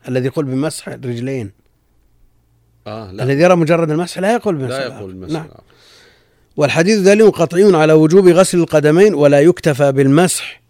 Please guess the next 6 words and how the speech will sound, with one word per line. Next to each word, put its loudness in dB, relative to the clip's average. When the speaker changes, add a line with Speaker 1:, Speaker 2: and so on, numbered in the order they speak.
Speaker 1:
للوعيد 0
الشديد -4
بالويل 4
على 2
من 0
ترك -2